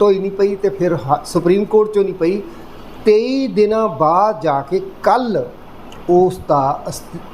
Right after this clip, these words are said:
ਉਹਨੂੰ ਡਿਸਕੁਆਲੀਫਾਈ ਕੀਤਾ ਹੈ, ਉਹਨੂੰ ਮੈਂਬਰੀ ਤੋਂ ਖਾਰਜ ਕੀਤਾ ਹੈ ਤੇਈ ਦਿਨਾਂ ਬਾਅਦ। ਕਰ ਚਾਹੇ ਪੈਕਟੇਟ ਤੋਂ ਦਿੱਤਾ, ਪਰ ਤੇਈ ਦਿਨ ਉਹਨਾਂ ਦੇ ਕੰਨਾਂ 'ਤੇ ਜੂੰ ਨਹੀਂ ਸਰਕੀ। ਇਹ ਦੂਰੇ ਮਿਆਰ ਨੇ ਜਿਹੜੇ ਅਸੀਂ ਸਮਝਦੇ ਹਾਂ ਵੀ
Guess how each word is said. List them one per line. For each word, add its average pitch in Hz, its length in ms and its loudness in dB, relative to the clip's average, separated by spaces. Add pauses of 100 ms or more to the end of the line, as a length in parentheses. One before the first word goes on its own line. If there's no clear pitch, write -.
ਉਹਨੂੰ 190 320 4
ਡਿਸਕੁਆਲੀਫਾਈ 156 720 0
ਕੀਤਾ 139 360 -4
ਹੈ, 190 240 2
ਉਹਨੂੰ 190 300 2
ਮੈਂਬਰੀ 147 380 2
ਤੋਂ 147 340 0 (120)
ਖਾਰਜ 147 440 0
ਕੀਤਾ 139 400 -2
ਹੈ 165 160 0 (120)
ਤੇਈ 202 300 2
ਦਿਨਾਂ 160 320 0
ਬਾਅਦ। 135 580 0 (840)
ਕਰ 175 180 4
ਚਾਹੇ 202 260 2
ਪੈਕਟੇਟ 160 540 -2
ਤੋਂ 151 180 0
ਦਿੱਤਾ, 143 400 0 (360)
ਪਰ 202 120 4
ਤੇਈ 220 400 0
ਦਿਨ 208 200 0 (200)
ਉਹਨਾਂ 208 180 2
ਦੇ 202 100 2
ਕੰਨਾਂ 165 360 0
'ਤੇ 185 140 2
ਜੂੰ 202 440 2
ਨਹੀਂ 202 100 2
ਸਰਕੀ। 180 520 -4 (360)
ਇਹ 240 120 6
ਦੂਰੇ 240 420 2
ਮਿਆਰ 156 360 0
ਨੇ 139 260 -4 (380)
ਜਿਹੜੇ 190 480 2
ਅਸੀਂ 170 200 -2
ਸਮਝਦੇ 180 360 0
ਹਾਂ 180 80 2
ਵੀ 226 180 -2